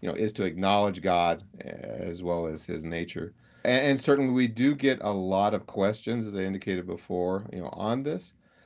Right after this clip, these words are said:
And I think part of that might be, you know, we as humans,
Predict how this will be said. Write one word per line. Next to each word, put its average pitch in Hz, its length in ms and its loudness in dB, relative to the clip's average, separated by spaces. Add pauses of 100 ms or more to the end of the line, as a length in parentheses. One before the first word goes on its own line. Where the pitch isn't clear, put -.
(520)
And 147 240 -4
I 147 100 4
think 196 220 2
part 262 380 2
of 339 80 4
that 170 180 2
might 101 300 2
be, 92 300 2
you 98 160 -4
know, 82 60 -4
we 120 500 0
as 113 280 -4
humans, 139 840 -4